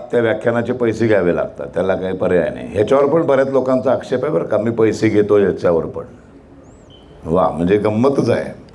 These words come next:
बरं, हे जे आक्षेप घेतात ते मात्र एकही गोष्ट पैशाशिवाय करत नाहीत. अशा सगळ्या गमती जमती आहेत. आज महाराष्ट्राला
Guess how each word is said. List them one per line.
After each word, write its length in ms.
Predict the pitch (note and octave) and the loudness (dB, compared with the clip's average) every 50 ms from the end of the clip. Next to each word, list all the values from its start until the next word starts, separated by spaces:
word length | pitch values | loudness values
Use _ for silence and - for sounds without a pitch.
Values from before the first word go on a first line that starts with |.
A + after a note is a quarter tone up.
| - - - - - - - - | -20 -20 -20 -20 -20 -10 -4 -2
बरं, 100 | G#2+ A2+ | 0 2
हे 140 | B2 C3+ | 2 2
जे 80 | C3 C#3+ | 4 4
आक्षेप 380 | C3+ A#2+ - - - D3+ D#3+ C#3 | 2 2 0 -2 -2 -2 0 0
घेतात 300 | B2+ C#3 C#3 C#3 C#3+ - | 0 0 2 2 0 0
ते 180 | - - D3 | 0 0 0
मात्र 300 | D#3 D3+ D3+ D3 D3+ D#3 | 0 2 0 0 2 2
एकही 300 | D3+ D3 C3+ C#3 D#3+ D#3+ | 0 0 0 0 0 0
गोष्ट 360 | D3+ C3+ D3 D3+ D3+ D3+ - | 2 2 2 2 0 0 -4
पैशाशिवाय 540 | - - C#3+ C3+ B2+ C3+ D#3+ C#3 B2 D#3 - | -2 2 2 2 2 2 0 0 2 0 0
करत 280 | - C#3 C3+ B2+ - G2+ | 2 2 2 2 0 -2
नाहीत. 160 | G2+ F2 - - - - - - - - - - - - - - - - - - - - - - - - - - - - - - - - - - - - - - - - - - - - - - - - - - - - - - - - - - - - - - - - - - - - - - - - - - - - - - - - - - - - - - - - - - | -4 -6 -6 -6 -10 -14 -16 -16 -16 -16 -16 -16 -16 -16 -16 -16 -16 -16 -16 -16 -18 -18 -18 -20 -20 -20 -20 -20 -20 -20 -20 -20 -20 -20 -20 -20 -20 -18 -18 -18 -18 -18 -18 -18 -18 -18 -18 -18 -18 -18 -16 -16 -16 -16 -16 -16 -16 -16 -16 -16 -16 -16 -16 -16 -16 -16 -18 -18 -16 -16 -16 -16 -16 -16 -16 -16 -16 -16 -16 -16 -16 -16 -16 -16 -16 -16 -16 -16 -14 -6 -2 0
अशा 120 | D3+ E3+ | 2 4
सगळ्या 320 | F3+ G3+ G3 G3 G3+ G3+ G3+ | 4 4 4 4 2 2 2
गमती 380 | - C#3+ D3 C#3 C3+ C#3+ D#3+ | 2 0 0 0 2 0 2
जमती 320 | D#3 D#3+ D3+ C#3 B2+ C3 C3+ | 2 2 0 0 0 2 4
आहेत. 160 | A#2+ A2+ A2+ - - - - - - - - - - - - - - - - - - - - - - - - - - - - - - - - - - - - - - - - - - - - - - - - - - - - - - - - - - - - - - - - - - - - - | 4 2 0 -4 -10 -20 -20 -20 -20 -20 -20 -20 -20 -20 -20 -20 -20 -20 -20 -20 -20 -20 -20 -20 -20 -20 -20 -20 -20 -20 -20 -20 -20 -20 -20 -20 -20 -20 -18 -18 -18 -16 -16 -16 -16 -14 -14 -14 -14 -14 -16 -16 -16 -16 -16 -16 -16 -16 -16 -16 -16 -16 -16 -16 -16 -16 -16 -16 -16 -10 -4 0
आज 240 | - A#2 C3 C3 B2+ | 2 2 2 2 2
महाराष्ट्राला 1000 | C3 A#2 G#2+ G#2 G#2 G#2+ G#2 A2+ B2 B2 A#2+ - B2 B2 B2 B2 C3 C3 C#3 C#3 | 0 0 0 0 0 2 2 2 2 0 0 0 2 2 4 4 4 2 2 0